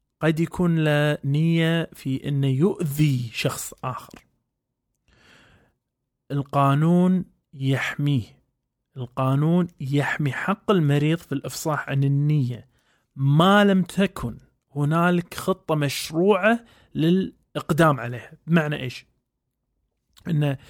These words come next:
الشخص هذا يقول: "أنا في شخص، أنا صراحة هذا الشخص أنا ودي أؤذيه، ودي إنه، آه، أضربه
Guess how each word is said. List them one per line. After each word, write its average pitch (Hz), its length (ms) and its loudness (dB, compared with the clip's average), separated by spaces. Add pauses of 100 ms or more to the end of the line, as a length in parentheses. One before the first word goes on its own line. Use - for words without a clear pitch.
(320)
الشخص - 320 0
هذا 180 140 6
يقول: 185 260 2 (100)
"أنا 180 240 2
في 170 200 -6
شخص، - 460 -6 (240)
أنا 190 440 2
صراحة 185 1000 -2 (340)
هذا 190 280 -2
الشخص - 600 -8
أنا 196 260 -2
ودي 180 360 0
أؤذيه، 175 440 4 (240)
ودي 190 540 0
إنه، 185 320 -2 (320)
آه، 165 760 -4
أضربه 160 640 0